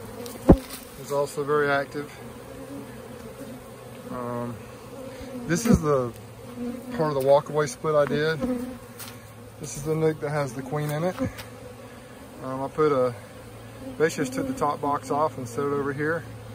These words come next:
I found the queen pretty quickly as I was going through it a couple days ago.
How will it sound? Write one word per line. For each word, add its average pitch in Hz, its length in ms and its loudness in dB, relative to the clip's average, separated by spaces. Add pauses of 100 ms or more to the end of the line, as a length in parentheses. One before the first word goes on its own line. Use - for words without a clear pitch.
(500)
I 135 60 -2
found 160 260 6
the 143 60 -2
queen 156 300 2
pretty 147 180 -2
quickly 151 320 -4
as 139 80 -4
I 147 80 2
was 135 140 -2
going 139 180 -2
through 147 240 0
it 147 80 4
a 135 40 -4
couple 143 260 -4
days 147 240 2
ago. 156 400 4